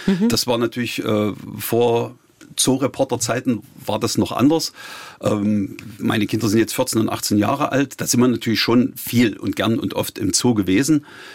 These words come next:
Speaker 2: Ähm, ich bin aber auch zu dieser Zoo-Reporter-Geschichte eher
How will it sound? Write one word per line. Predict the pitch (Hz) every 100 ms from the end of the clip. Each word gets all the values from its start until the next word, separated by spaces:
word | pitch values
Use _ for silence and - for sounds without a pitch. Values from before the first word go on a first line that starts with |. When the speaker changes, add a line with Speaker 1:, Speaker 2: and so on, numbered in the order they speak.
| - -
Speaker 2:
Ähm, | 107 107 101 98 101 -
ich | - - - - _
bin | - 120
aber | 131
auch | -
zu | -
dieser | 101 120 -
Zoo-Reporter-Geschichte | - 147 170 - 127 104 - 131 -
eher | - 117 139 131